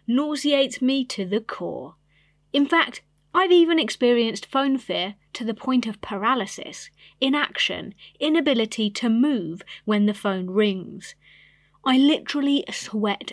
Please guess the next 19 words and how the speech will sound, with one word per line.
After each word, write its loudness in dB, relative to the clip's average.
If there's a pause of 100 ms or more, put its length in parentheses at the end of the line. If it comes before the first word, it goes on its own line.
like -8
a -8
pig. -10 (320)
My 2
heart 2
races -2 (240)
and -2
I 0
want -4
to -4
be -4
somewhere -8
else. -6 (600)
Or -4
at -6
least -2
I -6
used -2
to. -12